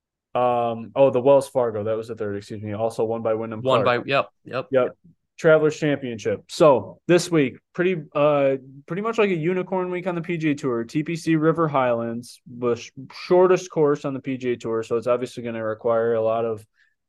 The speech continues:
Speaker 1: uh, pre-, precision, uh, n-, accuracy, not very paramount on distance. The defending champion is Xander Schauffele. It was one of three wins for him on the P G A Tour last year.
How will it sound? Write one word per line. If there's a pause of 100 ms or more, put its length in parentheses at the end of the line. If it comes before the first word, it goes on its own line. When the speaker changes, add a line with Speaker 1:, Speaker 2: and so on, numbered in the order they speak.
(120)
Speaker 1:
uh, (240)
pre-, (120)
precision, (1080)
uh,
n-, (200)
accuracy,
not (240)
very
paramount
on
distance. (500)
The
defending
champion
is
Xander
Schauffele.
It
was
one
of
three
wins
for
him
on
the
P
G
A
Tour (400)
last
year.